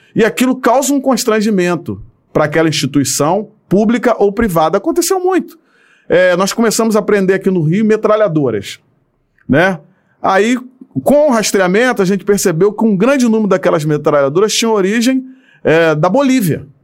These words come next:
Metralhadoras Browning, origem da Bolívia. E aí nós contatamos o consulado boliviano. Chegaram, tomaram um susto.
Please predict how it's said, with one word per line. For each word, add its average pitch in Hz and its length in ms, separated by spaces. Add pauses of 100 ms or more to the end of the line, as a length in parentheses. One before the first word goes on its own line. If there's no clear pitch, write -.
(440)
Metralhadoras 165 680
Browning, 120 640 (480)
origem 180 420
da 214 120
Bolívia. 175 560 (800)
E 240 160
aí 240 100
nós 262 220
contatamos 262 800
o 262 80
consulado 220 760
boliviano. 127 760 (180)
Chegaram, 208 480
tomaram 311 340
um - 20
susto. - 580